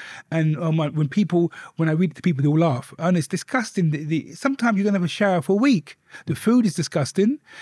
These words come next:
You're under so much stress. You're in a small confinement. You have to shit in there, and then they, they, the screws and the government have the audacity to say, "Oh, you act like animals. You, you're, you're hitting officers."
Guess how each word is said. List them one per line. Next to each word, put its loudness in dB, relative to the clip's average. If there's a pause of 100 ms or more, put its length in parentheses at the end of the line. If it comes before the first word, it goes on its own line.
(140)
You're 4
under 2
so 2
much 0
stress. 0
You're 2
in 2
a 0
small 0
confinement. 0
You 2
have 0
to 0
shit -4
in 2
there, 0 (340)
and 2
then 6
they, 2
they, 2
the -4
screws 2
and 2
the -6
government 2
have 0
the 2
audacity 0 (560)
to 0
say, 0
"Oh, 2
you 4
act -4
like -2
animals. 2
You, 4
you're, 0
you're -2
hitting -6
officers." -4